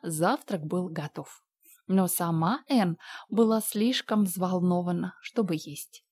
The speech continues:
После завтрака она надела новую шапочку и пальто и поспешила через ручей и еловый лес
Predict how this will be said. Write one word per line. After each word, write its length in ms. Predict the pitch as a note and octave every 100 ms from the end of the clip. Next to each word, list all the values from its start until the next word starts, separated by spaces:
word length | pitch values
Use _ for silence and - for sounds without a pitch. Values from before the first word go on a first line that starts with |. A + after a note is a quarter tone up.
| _ - - -
После 300 | F3+ F3+ E3+
завтрака 560 | E3 F3 - - F3 E3+
она 160 | F3
надела 460 | E3+ E3+ E3 F3+ E3+
новую 480 | E3+ E3+ D#3+ F3 F#3+
шапочку 580 | - D4+ A#3+ - -
и 220 | - B3+ D#4+
пальто 560 | A3+ G#3+ G3+ E3+ E3 - - - -
и 120 | F4+
поспешила 920 | B3 G#3 - E3+ E3 - A#3+ D#4 B3
через 380 | - E3+ D#3+ D#3+
ручей 600 | D#3+ C#3+ - A#3 C4 _
и 100 | F3+
еловый 640 | E3 D#3 D#3 D#3+ D#3+ D3+ C3+
лес 420 | D3+ C#4 D#4